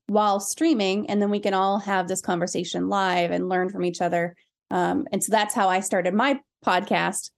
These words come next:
was I was talking about mental health with other people, and I started doing these interviews, and it just kinda took off from there. So now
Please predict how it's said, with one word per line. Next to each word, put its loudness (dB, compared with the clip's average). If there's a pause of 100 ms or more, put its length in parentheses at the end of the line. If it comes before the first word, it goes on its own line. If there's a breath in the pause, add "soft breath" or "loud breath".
(340)
was 2 (280)
I 2
was 0
talking 2
about 2
mental -2
health 2 (240)
with 0
other 2
people, 0
and 0
I -2
started -4
doing -2
these -2
interviews, -4
and -4
it -4
just -10
kinda -4
took -10
off -4
from -4
there. -2
So -2
now 2